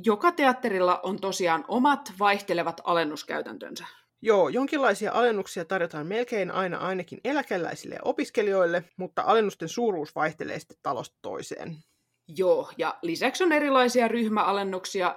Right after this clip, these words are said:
Speaker 1: yhteistyötahojen etuja, ja joissain kunnissa on myös kulttuurin pariin auttavia palveluita, esimerkiksi eri tavoin syrjäytymisvaarassa oleville kuntalaisille.
Speaker 2: Joo, eli siis aika isosta ja kirjavasta hintahaitarista siis puhutaan tässä,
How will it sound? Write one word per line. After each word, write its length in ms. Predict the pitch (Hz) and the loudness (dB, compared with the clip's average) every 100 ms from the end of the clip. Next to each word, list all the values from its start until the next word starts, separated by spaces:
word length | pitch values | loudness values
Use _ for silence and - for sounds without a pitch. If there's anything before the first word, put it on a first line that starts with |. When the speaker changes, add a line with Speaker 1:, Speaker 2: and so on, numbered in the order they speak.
| - | -4
Speaker 1:
yhteistyötahojen 1000 | 196 - 180 175 180 175 175 180 170 147 | -6 2 2 4 -2 -2 -2 2 0 2
etuja, 500 | 180 180 175 165 156 | -2 -2 0 2 0
ja 140 | 175 175 | -2 0
joissain 500 | 170 202 - 311 240 | 2 0 -2 -2 -2
kunnissa 520 | 262 247 214 - 180 | -2 0 -2 -4 -4
on 220 | 190 202 | -2 -2
myös 220 | 190 185 | -2 -4
kulttuurin 540 | - 202 196 180 175 170 | -2 -2 -2 -2 -2 -2
pariin 340 | 170 165 156 | -2 -2 -2
auttavia 400 | 165 170 151 151 | -4 -4 -6 -8
palveluita, 640 | - 247 277 269 269 240 214 | 0 2 4 2 0 0 0
esimerkiksi 480 | 214 269 302 - | 0 -2 -2 -4
eri 160 | 226 233 | 0 -2
tavoin 380 | 226 196 196 180 | 0 0 0 -2
syrjäytymisvaarassa 1080 | 180 180 175 160 151 147 151 151 151 - | -4 0 0 0 -6 -8 -6 -6 -6 -8
oleville 300 | 156 151 143 - | -6 -6 -10 -12
kuntalaisille. 720 | 151 147 104 - - - - - _ - | -12 -12 -10 -12 -12 -14 -18 -18 _ 2
Speaker 2:
Joo, 320 | 214 190 - | 6 6 6
eli 180 | - 190 | 2 0
siis 220 | 202 196 | -2 0
aika 260 | 233 302 - | 2 4 2
isosta 380 | 220 247 - 180 | -2 -4 -2 -4
ja 60 | |
kirjavasta 580 | 170 202 196 190 170 - | -2 -2 -2 -2 -6 -10
hintahaitarista 840 | 185 214 175 151 - - - - | -6 -6 -4 -6 -6 -8 -16 -18
siis 260 | - - - _ _ | -18 -18 -18 _ _
puhutaan 440 | 277 320 233 208 | -2 0 0 0
tässä, 320 | 208 208 - | 0 -2 -4